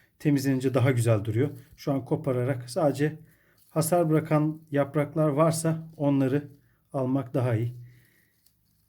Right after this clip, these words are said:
Ezilmiş ve yumuşamış, jöle kıvamına gelmiş yapraklar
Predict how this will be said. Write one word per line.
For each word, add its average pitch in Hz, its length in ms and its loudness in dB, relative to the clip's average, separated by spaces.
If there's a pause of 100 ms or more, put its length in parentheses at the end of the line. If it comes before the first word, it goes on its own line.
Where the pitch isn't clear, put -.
(920)
Ezilmiş 170 560 2
ve 165 60 2
yumuşamış, 160 580 4
jöle 156 300 6
kıvamına 143 420 2
gelmiş 147 380 0
yapraklar 135 760 -4